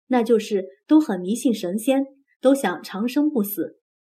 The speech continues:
武帝找过许多据说是能通灵的人，去和鬼神打交道，但都没能成功，最后他还是死了。武帝在死前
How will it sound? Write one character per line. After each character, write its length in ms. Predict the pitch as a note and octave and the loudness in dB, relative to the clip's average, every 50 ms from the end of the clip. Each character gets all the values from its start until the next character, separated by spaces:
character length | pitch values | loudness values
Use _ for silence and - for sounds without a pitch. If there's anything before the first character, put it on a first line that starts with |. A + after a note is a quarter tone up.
| _ _ - - - - | _ _ -20 -20 -4 0
武 100 | A#3 B3 | 2 4
帝 160 | B3 D4 C#4+ | 4 4 4
找 220 | C#4 B3+ G#3 F#3+ G3 | 2 2 0 0 2
过 120 | A#3+ A#3 | 2 2
许 280 | A3 A3 - G3 F#3 F#3 | 2 0 -2 -6 -4 2
多 180 | - A#3+ A#3+ | 2 2 2
据 160 | A#3+ - B3+ A3+ | 2 -2 -4 -2
说 180 | - B3+ B3+ | 2 2 2
是 380 | B3 B3+ - A3+ F#3+ G3 - - - | 2 2 0 -2 -4 -4 -6 -6 -4
能 100 | G3+ A3 | -2 -2
通 260 | A#3 - - D4 D4 | -2 0 2 2 2
灵 160 | C4+ G3+ F#3 | 2 2 2
的 120 | A3 C#4 A#3 | 2 2 2
人， 340 | F3+ E3+ D#3+ F3 G3 - _ _ _ _ _ _ | 2 0 -4 -6 -10 -14 _ _ _ _ _ _
去 160 | - - A#3+ | -2 0 0
和 160 | A3+ A#3+ B3 | 2 2 2
鬼 240 | B3+ B3+ G#3 F3+ E3 | 0 2 0 -2 -2
神 240 | D#3+ - F#3+ G3+ A#3+ | -2 -4 -4 -4 -4
打 160 | B3 G#3 - | -4 -6 -6
交 220 | - - F#3 F#3 | -4 -2 -2 -2
道， 280 | F#3+ G3 F3 E3 - - _ _ _ _ _ _ | -2 -2 -4 -4 -6 -10 _ _ _ _ _ _
但 260 | G#3+ G3+ F#3+ G3 G3 | -2 -2 -2 0 -2
都 140 | A3+ A#3 A3 | -2 0 0
没 140 | G#3 G3+ | 0 0
能 120 | G#3 G#3+ A#3 | 0 -2 -2
成 280 | A#3 - F3 E3+ F3+ | -4 -6 -8 -8 -4
功， 320 | G3+ A#3 A#3+ B3 B3 - - _ _ _ _ _ | 0 0 0 0 -2 -6 -12 _ _ _ _ _
最 180 | - E3+ E3 F3+ | -2 0 0 0
后 360 | - - F#3+ F3+ F#3 - _ _ | -2 -4 -6 -6 -8 -10 _ _
他 120 | - G#3 | -14 -14
还 180 | - - E3 F3+ | -10 -8 -10 -6
是 160 | - A3 G3 | -4 -4 -6
死 200 | G3 - - - | -6 -6 -10 -10
了。 260 | - D#3 D3+ E3+ - _ _ _ _ _ _ _ _ _ _ _ _ _ _ _ _ _ _ _ _ _ _ _ _ _ _ _ _ | -8 -10 -10 -12 -14 _ _ _ _ _ _ _ _ _ _ _ _ _ _ _ _ _ _ _ _ _ _ _ _ _ _ _ _
武 180 | A#3 A#3 A3+ A#3+ | -2 -2 0 2
帝 180 | C4+ C#4+ C4+ B3+ | 2 2 2 2
在 160 | B3 A3 G3+ | 0 -2 -4
死 180 | G3+ - F#3 | -4 -6 -10
前 360 | F3 - - F#3 F#3+ G#3 A3 | -10 -8 -8 -6 -6 -6 -8